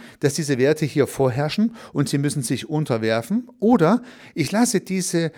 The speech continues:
Wertestruktur bottom-up über die Werte meiner Mitarbeitenden entstehen. Und das ist vielleicht ein alternativer Vorschlag, der vielleicht nicht von der Hand zu weisen ist, weil er macht weniger Reibungsverlust.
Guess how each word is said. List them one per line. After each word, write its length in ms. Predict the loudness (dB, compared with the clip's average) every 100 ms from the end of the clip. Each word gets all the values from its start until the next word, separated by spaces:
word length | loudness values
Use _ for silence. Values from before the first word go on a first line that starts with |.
| -4
Wertestruktur 840 | 2 2 2 -4 -4 -6 -4 -2
bottom-up 640 | -2 -2 -4 -6 -6 -6 -8 _ _ 0
über 160 | 0
die 160 | 2 2
Werte 260 | 2 2
meiner 240 | -2 -2 -2
Mitarbeitenden 960 | -2 -2 -2 -2 -4 -4 -6 -6 -8 -10
entstehen. 540 | -6 -4 -2 -4 -4 -12 _ _ -20 -10
Und 120 | -2
das 100 | -2
ist 80 | 0
vielleicht 220 | 0 0
ein 160 | -2 -2
alternativer 680 | -2 -2 -4 -4 -6 -4
Vorschlag, 520 | -2 0 0 2 -2 0
der 200 | -4 -2
vielleicht 220 | -2 -2
nicht 180 | -6 -6
von 160 | -8
der 80 | -6
Hand 140 | -6 -4
zu 140 | -4
weisen 280 | -4 -8 -10
ist, 320 | -12 -12 -16 _ _
weil 140 | 0 2
er 80 |
macht 320 | 0 -2 -4 -10
weniger 480 | -2 0 2 0 0
Reibungsverlust. 920 | -2 -2 -4 -8 -10 -10 -10 -12 -12